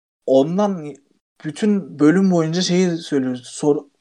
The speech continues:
otuzuncuya söylüyoruz belki ama bu pistte gerçekten yarış düzenlenmemeli ya. Bu kadar hızlı araçlarla, bu kadar agresif curb tasarımları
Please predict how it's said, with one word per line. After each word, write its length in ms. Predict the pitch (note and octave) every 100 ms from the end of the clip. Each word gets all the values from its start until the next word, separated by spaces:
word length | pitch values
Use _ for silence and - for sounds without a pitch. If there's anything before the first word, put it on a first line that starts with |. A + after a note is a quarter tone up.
| _ -
otuzuncuya 540 | C3+ - D#3+ E3+ G#3
söylüyoruz 480 | G#3 E3 C#3+ C3 B2+
belki 280 | C3 C3+ A3
ama 320 | G3+ D3 C#3
bu 100 | G3
pistte 300 | G3+ - E3+
gerçekten 440 | E3 G3+ E3+ C#3
yarış 340 | C3+ B2 A#2+ -
düzenlenmemeli 840 | C3 B2+ B2+ B2+ B2 A#2+ A#2+ A#2+
ya. 260 | A#2+ A#2 - _ _ -
Bu 80 | D3+
kadar 260 | D3+ C#3+
hızlı 340 | B2+ C3 C3 C3
araçlarla, 520 | B2 - C3 B2+ B2
bu 80 | C3+
kadar 360 | D3 C3 - - - _ _ -
agresif 520 | C#3 C3 B2+ D3 -
curb 320 | - C#3 C3+
tasarımları 640 | - B2+ C3 B2+ B2+ B2